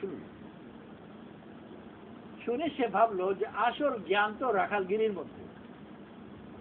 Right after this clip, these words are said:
আমাকে যদি কিছু দি-, শিখতে হয় তাহলে আমাকে আগে রাখাল হতে হবে। ভুল কথা, রাখালগিরির মধ্যে নিয়ে আসে, ওর ইলম ওর দিলের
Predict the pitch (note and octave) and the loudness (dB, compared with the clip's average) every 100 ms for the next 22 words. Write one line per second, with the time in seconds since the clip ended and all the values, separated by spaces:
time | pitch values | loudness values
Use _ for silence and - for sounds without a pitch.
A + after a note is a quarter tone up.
0 | - - - - G3 A#3+ B3+ B3+ A3+ A3 | -14 -14 -12 -2 2 6 6 4 2 2
1 | G#3+ - F#3+ G3+ D#3+ - - - A#3 B3 | 0 -4 -4 -4 -4 -10 -12 -8 -6 0
2 | G#3+ G3+ G3+ F#3 F#3+ F#3+ F3 C#3+ G3 B3+ | 0 2 4 2 2 0 0 2 4 4
3 | D3+ A#2+ F#2+ F2 - - - - - - | 2 -2 -8 -12 -12 -14 -14 -14 -14 -14
4 | - - - - - - C#3 A#3 D#4 A2 | -14 -14 -14 -14 -14 -14 -4 -2 -2 -4
5 | - - - - - - - - - - | -10 -14 -16 -10 -10 -8 -14 -14 -14 -14
6 | - - E3+ F3+ A#3 A3+ C#4 C4+ F#3 D3 | -16 -6 -4 2 2 2 -4 -2 -2 -4
7 | - - - - - - - - - - | -8 -12 -14 -14 -14 -14 -14 -14 -16 -16
8 | - - - - - - - - - - | -16 -14 -14 -14 -14 -14 -16 -16 -16 -14
9 | - F3+ B3 D#4 C#4+ G3+ A3 G#3 | 0 6 6 6 2 6 6 6